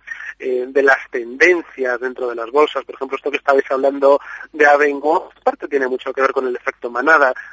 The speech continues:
Yo veo que hay gente que está ganando dinero ahí y yo también voy a invitar a los demás. Y eso es lo que crea burbujas, que cuando u-, eh, algunos empiezan a salirse de esa burbuja, pues volvemos todos a imitar, cunde el pánico y es cuando se producen las grandes caídas bursátiles, ¿no? Todo eso va unido.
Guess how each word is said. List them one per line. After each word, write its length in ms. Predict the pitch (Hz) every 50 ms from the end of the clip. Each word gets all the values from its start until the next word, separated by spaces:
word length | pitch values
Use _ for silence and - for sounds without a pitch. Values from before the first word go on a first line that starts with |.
| -
Yo 160 | _ 151 156 151
veo 140 | 156 156
que 100 | - 160
hay 60 | 156 -
gente 320 | - 160 160 151 156 151
que 80 | 156 151
está 260 | - _ - 156 151
ganando 380 | 151 151 151 156 156 156 156
dinero 280 | 156 156 156 156 156 151
ahí 140 | 151 165 180
y 200 | 196 185 165 165
yo 100 | 190 190
también 300 | - 156 139 139 135 127
voy 80 | 131 131
a 40 | 127
invitar 260 | 123 123 - 131 127
a 40 | 120
los 180 | 117 113 113 110
demás. 280 | 117 120 135 139 135 - - - - - - -
Y 60 | 135
eso 80 | 139 -
es 60 | 143
lo 80 | 143 143
que 140 | 135 139 -
crea 180 | 143 147 143
burbujas, 500 | 143 143 147 143 147 165 160 - - 185 - _
que 120 | 156 135
cuando 400 | - 143 131 127 131 131 135 139
u-, 300 | 147 156 160 175 - -
eh, 120 | 180 185 196 185 156
algunos 480 | 151 147 139 156 208 240 208 151 135 -
empiezan 340 | 139 135 147 139 - 151 147
a 100 | 147 -
salirse 540 | - 143 143 147 147 - - - 151 147 - - - - - _ -
de 100 | 143 151
esa 180 | 151 - 156
burbuja, 460 | 147 147 151 147 147 156 - - 175 -
pues 180 | 160 143 127 - _ _
volvemos 420 | 160 151 143 139 151 160 160 151 -
todos 200 | 165 165 160 -
a 60 | 170
imitar, 380 | 160 160 160 147 - 170 175 185 - - - - - - _ _
cunde 260 | - 175 170 165 165
el 120 | 165 156 -
pánico 520 | - 160 170 180 175 - - 190 196 202
y 80 | 170 151
es 80 | 156
cuando 220 | - 160 147 147 127
se 100 | - 131
producen 320 | - 139 135 - 151 143
las 140 | 135 127 127
grandes 320 | 139 139 131 131 131 123 - -
caídas 300 | - - 127 123 123 123 120
bursátiles, 720 | 117 120 - - - 143 - - - 120 107 107 110 113
¿no? 120 | 135 160
Todo 200 | - - 196 -
eso 160 | - - 147 127
va 100 | 117 113
unido. 320 | 117 127 127 123 117